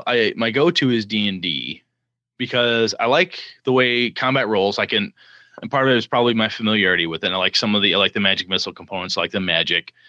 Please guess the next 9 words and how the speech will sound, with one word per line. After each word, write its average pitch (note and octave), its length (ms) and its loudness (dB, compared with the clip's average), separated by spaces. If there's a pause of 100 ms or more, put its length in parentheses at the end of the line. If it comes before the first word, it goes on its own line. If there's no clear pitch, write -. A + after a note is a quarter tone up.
(260)
because G2 840 -2
the A2+ 80 -2
groups A2 240 -2
I D3+ 120 0
play A2 240 -2
with, G2 300 -2
that's - 480 0 (300)
readily C3+ 240 0
accessible. C#3 600 -2